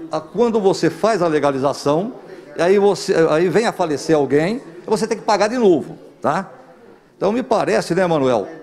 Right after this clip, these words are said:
que já, já chegou ao prefeito essa, essa manifestação, é,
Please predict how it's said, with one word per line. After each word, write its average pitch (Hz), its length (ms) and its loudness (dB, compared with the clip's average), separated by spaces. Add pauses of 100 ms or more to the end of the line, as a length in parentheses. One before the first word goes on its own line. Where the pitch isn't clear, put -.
(240)
que 135 180 -2
já, 170 260 0 (240)
já 170 140 -2
chegou 170 340 2
ao 196 80 2
prefeito 143 640 0
essa, 117 400 0 (380)
essa 139 240 0
manifestação, 135 800 -2
é, 131 280 -2